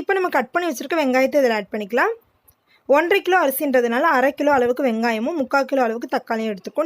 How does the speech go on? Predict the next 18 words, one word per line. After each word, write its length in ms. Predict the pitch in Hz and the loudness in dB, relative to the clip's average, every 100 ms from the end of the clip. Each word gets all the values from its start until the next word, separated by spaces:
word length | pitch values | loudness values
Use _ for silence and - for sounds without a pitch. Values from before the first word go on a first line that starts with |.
| 330 | -4
நீங்க 180 | 349 320 | -2 0
எவ்வளவு 180 | 262 269 | 2 2
அரிசி 180 | 247 233 247 | 0 -2 -4
எடுக்கிறீங்களோ 380 | 214 208 214 302 | -4 -8 -2 0
அதை 140 | 262 254 | 2 0
பொறுத்து 280 | 226 214 302 | -2 -4 -4
வெங்காயம், 380 | 262 233 240 254 | -4 -2 -4 -4
தக்காளி 260 | 240 220 240 | -6 -4 -4
அளந்துக்கோங்க. 520 | 208 208 208 214 208 320 392 _ _ _ _ - | -4 -6 -6 -6 -4 -4 -6 _ _ _ _ 0
வெங்காயம் 340 | 294 392 370 277 | 2 4 2 2
நல்லா 180 | 240 285 | 2 2
வதங்கட்டும். 540 | 214 240 247 233 277 403 _ _ _ _ _ _ _ _ _ _ _ _ _ _ _ _ _ _ _ _ _ _ _ _ _ _ _ _ _ _ _ _ _ - - | 0 0 -2 0 -2 -2 _ _ _ _ _ _ _ _ _ _ _ _ _ _ _ _ _ _ _ _ _ _ _ _ _ _ _ _ _ _ _ _ _ -6 0
இப்ப 140 | 415 | 2
நம்ம 120 | 370 359 | 2 2
பச்சை 200 | 285 254 269 | 0 -2 -2
மிளகாய் 240 | 269 262 | 0 0
ஆட் 100 | 214 | -2
பண்ணிக்கலாம். 380 | 220 208 240 330 | -6 -4 -4 -2